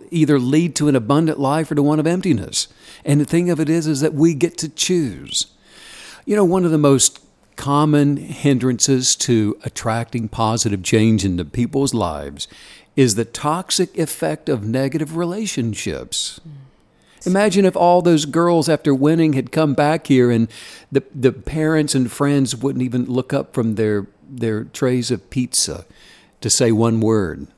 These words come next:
Speaker 1: and to celebrate or even acknowledge them.
Speaker 2: Right.
Speaker 1: Well, that's not any fun, is it?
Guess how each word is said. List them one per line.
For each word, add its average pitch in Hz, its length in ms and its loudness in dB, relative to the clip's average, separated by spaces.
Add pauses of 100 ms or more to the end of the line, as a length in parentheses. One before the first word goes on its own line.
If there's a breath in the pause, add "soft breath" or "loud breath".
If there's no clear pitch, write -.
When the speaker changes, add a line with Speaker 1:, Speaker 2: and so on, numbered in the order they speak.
(220)
Speaker 1:
and 98 440 -4
to - 80 -8
celebrate 113 560 2
or 120 80 2
even 175 180 0
acknowledge 190 640 -4
them. 78 360 -6
Speaker 2:
Right. 202 360 -20 (280)
Speaker 1:
Well, 269 80 -6
that's - 140 -6
not 90 160 -8
any 62 160 -12
fun, 82 320 -8
is 101 160 -8
it? 92 140 -12